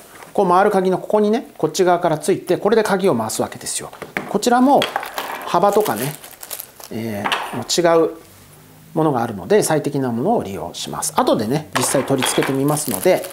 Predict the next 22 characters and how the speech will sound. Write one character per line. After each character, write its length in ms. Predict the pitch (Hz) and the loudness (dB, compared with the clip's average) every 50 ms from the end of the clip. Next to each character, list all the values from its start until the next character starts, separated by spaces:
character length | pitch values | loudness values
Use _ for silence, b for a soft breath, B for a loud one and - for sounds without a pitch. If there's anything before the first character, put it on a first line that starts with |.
| - - - | -14 -12 -8
そ 100 | - 123 | -8 -6
こ 140 | - 127 | -4 -4
は 80 | 113 123 | -2 -2
ね、 160 | 160 175 175 - - - - - - 107 | -2 -2 -4 -6 -12 -12 -10 -10 -6 -6
ご 80 | 104 | -6
確 240 | - 110 101 - 110 | -6 -6 -6 -6 -8
認 100 | 98 92 | -8 -8
い 40 | 90 | -8
た 80 | - - | -8 -10
だ 80 | 87 | -10
け 100 | - - | -10 -8
れ 60 | 117 - | -2 0
ば 100 | 254 - | 0 0
と 160 | - - - - | 0 -2 -2 -2
思 100 | 139 143 | 0 0
い 40 | 131 | 0
ま 100 | 135 135 | 0 0
す。 280 | - - - - - B B B B B B B B | 0 0 -2 -4 -6 B B B B B B B B
で、 160 | 262 294 285 | 0 2 2
こ 100 | - 254 | 2 2
ち 80 | 254 | 4
ら、 220 | 302 294 302 - | 4 2 2 -2